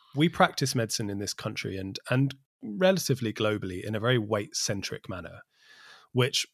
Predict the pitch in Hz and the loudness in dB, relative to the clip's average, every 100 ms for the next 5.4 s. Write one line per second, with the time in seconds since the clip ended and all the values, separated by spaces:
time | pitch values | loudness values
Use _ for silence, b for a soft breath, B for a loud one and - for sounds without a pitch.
0 | _ 135 147 165 175 175 131 135 120 120 | _ 4 6 6 4 2 4 2 2 0
1 | 135 139 151 143 175 156 123 107 110 101 | 0 2 2 0 2 2 0 2 0 -2
2 | - - 104 104 98 95 104 _ _ - | -4 -4 -2 -4 -4 -6 -8 _ _ -10
3 | 123 143 165 - 127 117 - 117 - - | 2 4 4 2 0 0 0 -6 -4 -2
4 | 113 - - - - - 90 92 87 - | -2 -4 -8 -8 -8 -12 -12 -8 -8 -6
5 | 95 127 - | -2 -2 -4